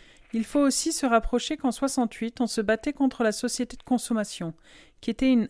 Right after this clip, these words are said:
aliénante. En gros, c'était de la merde. C'est pour cela que ton père, j'ai tout de suite compris. Oui, je ne pense pas que mon père était là-dedans, lui rêvait de pouvoir consommer plus. C'est là que ton père m'a raconté qu'il a eu vingt pour cent d'augmentation grâce aux accords.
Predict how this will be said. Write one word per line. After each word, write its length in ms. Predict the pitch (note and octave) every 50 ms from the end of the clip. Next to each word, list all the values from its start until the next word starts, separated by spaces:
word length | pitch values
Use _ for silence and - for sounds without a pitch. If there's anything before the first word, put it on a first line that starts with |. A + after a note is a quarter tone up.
| _ -
aliénante. 720 | - A3+ A3+ A3 G#3 F#3+ F#3 E3+ D#3+ D#3+ D#3+ - - - -
En 160 | - G#3 G#3+
gros, 240 | G#3 A3 B3 D4 D#4+
c'était 320 | - - A#3+ G#3+ - B3+
de 100 | A3+ A3+
la 140 | G#3 F#3 F3+
merde. 460 | F3 F3 F3 E3 D#3+ D3+ D#3 D#3 D#3 _ - - - - - _
C'est 140 | - - G#3+
pour 160 | G#3 G#3+ A#3
cela 260 | - - C#4 C4+ C#4+ D4+
que 140 | D4 -
ton 220 | B3 - A#3 A3 G#3
père, 420 | - - G3+ G3 G#3+ B3+ - - _ _ - - - - _ _
j'ai 160 | - - G3+
tout 240 | G3 - - - D#4
de 60 | D4
suite 260 | A#3+ - - B3 A3 -
compris. 500 | - G#3+ G3 F3+ - - E3+ - - - - - - - _ -
Oui, 280 | G#3+ A3 A#3 A#3+ B3+ B3
je 100 | A#3+ A#3+
ne 80 | A3
pense 240 | G#3 - A3 G#3+ -
pas 140 | - - C4+
que 140 | C4+ - B3
mon 180 | A3 G#3+ G#3+ G#3
père 240 | - B3 B3 A#3+
était 260 | A#3 A3+ G#3 - - A3+
là-dedans, 440 | G#3 G#3 G3 F#3+ F3+ G3 G#3+ A#3
lui 180 | A#3+ A#3 A3+ A#3+
rêvait 320 | A#3 A#3 A3+ G#3 G#3 A#3
de 100 | A3+ G3+
pouvoir 360 | G#3 - - - G3 G3+ G3 -
consommer 420 | - B3 A3 - - A3+ G#3+ G#3
plus. 460 | G#3 - - G3 F#3 - - - - _ _ _ _ - - - _ _ _
C'est 160 | - - G#3
là 140 | G3+ A3 B3
que 100 | A#3+ -
ton 180 | - - G3 G3
père 200 | - A3+ A3+ A3
m'a 100 | G#3+ F#3
raconté 480 | E3+ F3 E3+ - F3+ F3 - - A#3+
qu'il 220 | A#3+ - - G3+ F3+
a 40 | F3
eu 60 | F3
vingt 220 | E3 E3+ A3 B3
pour 200 | B3 - B3+ -
cent 160 | - - B3+
d'augmentation 680 | A#3+ A3+ A3 F#3+ G3 F#3+ F3+ - F#3 F3+ - - A#3+ A#3+
grâce 320 | A3+ G3+ G3 F#3 - -
aux 140 | F#3 F3 -
accords. 440 | F#3+ - - - F#3 E3 E3 - -